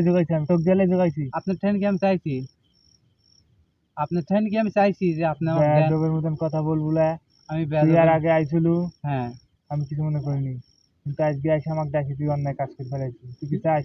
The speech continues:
Speaker 1: তোর এখানে আমি কোনো ক্ষতি করি তোর?
Speaker 2: না, না, না, না, আমি কি আপনার কোনো ক্ষতি করছি?
Speaker 1: তুই ক্ষতি করছিস তো।
Speaker 2: কি ক্ষতি করছি
Speaker 1: তুই এই
Speaker 2: আপনি?
Speaker 1: জায়গায় আইছু কে?
Speaker 2: এই জায়গাটা আইছি।
Speaker 1: এই জায়গা তোর?
Speaker 2: শুনেন, এই জায়গা আমার না।
Speaker 1: তো তুই এই জায়গায় কি
Speaker 2: এই
Speaker 1: জন্য
Speaker 2: জায়গা
Speaker 1: আইছিস?
Speaker 2: কি আপনার?
Speaker 1: এই জায়গা এখন আমার।
Speaker 2: কিভাবে আপনার?
Speaker 1: হ্যাঁ, আমি এই জায়গায় মেলা দিন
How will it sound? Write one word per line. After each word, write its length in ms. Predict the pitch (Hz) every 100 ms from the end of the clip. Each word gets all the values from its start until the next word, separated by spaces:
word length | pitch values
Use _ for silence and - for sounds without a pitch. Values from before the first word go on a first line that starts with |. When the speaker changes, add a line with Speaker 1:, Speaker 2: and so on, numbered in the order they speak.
| -
Speaker 1:
তোর 100 | 151
এখানে 220 | 143 147 147
আমি 120 | 143
কোনো 140 | 143 139
ক্ষতি 180 | 143 139 131
করি 160 | 131 123
তোর? 120 | 131 135 _ _
Speaker 2:
না, 80 | 175 190
না, 80 | 180
না, 140 | 170 156
না, 160 | 147 139 127 -
আমি 160 | 185
কি 80 | 190
আপনার 240 | 196 190 175
কোনো 100 | 196
ক্ষতি 240 | 180 175 160
করছি? 320 | 165 143 147 131
Speaker 1:
তুই 80 | 156
ক্ষতি 180 | 165 165
করছিস 320 | 170 151 156 139
তো। 80 | 127 -
Speaker 2:
কি 100 | 180
ক্ষতি 240 | 170 165 147
করছি 140 | -
Speaker 1:
তুই 80 | 170
এই 40 | 160
Speaker 2:
আপনি? 60 |
Speaker 1:
জায়গায় 180 | 165 160
আইছু 160 | 147 147
কে? 100 | 131 123 _ _ _ _ _ -
Speaker 2:
এই 160 | 214 226
জায়গাটা 400 | 208 202 220 214 233 240 _ - 170
আইছি। 220 | 180 - 165
Speaker 1:
এই 60 | 180
জায়গা 160 | 190
তোর? 200 | 190 175 143 -
Speaker 2:
শুনেন, 260 | 170 147 123 -
এই 120 | 175 170
জায়গা 160 | 185 180
আমার 160 | 175 160 123
না। 60 | 117 -
Speaker 1:
তো 40 |
তুই 100 | 170 196
এই 40 |
জায়গায় 180 | 185 185
কি 60 | 170
Speaker 2:
এই 80 | 170
Speaker 1:
জন্য 100 | 180
Speaker 2:
জায়গা 160 | 190
Speaker 1:
আইছিস? 140 | 202 185
Speaker 2:
কি 40 | 180
আপনার? 280 | 151 131 120 _ _ - _
Speaker 1:
এই 60 | 160
জায়গা 160 | 165 170 160
এখন 140 | 165
আমার। 280 | 160 151 135 - -
Speaker 2:
কিভাবে 320 | 185 185 156
আপনার? 280 | 135 123 120
Speaker 1:
হ্যাঁ, 140 | 160 170
আমি 120 | 175 185
এই 40 | 175
জায়গায় 180 | 180 170
মেলা 140 | 175
দিন 80 | 170